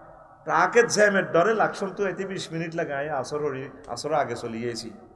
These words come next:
শুধু জ্যামের কারণে।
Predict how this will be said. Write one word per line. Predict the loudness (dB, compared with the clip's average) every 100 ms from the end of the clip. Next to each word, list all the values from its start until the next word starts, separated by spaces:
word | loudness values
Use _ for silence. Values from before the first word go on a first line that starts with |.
| -20 _ _ _ _ _ _ _ _ _ _ _ _
শুধু | -12 -8
জ্যামের | -2 0 -2 -8
কারণে। | -12 -14 -18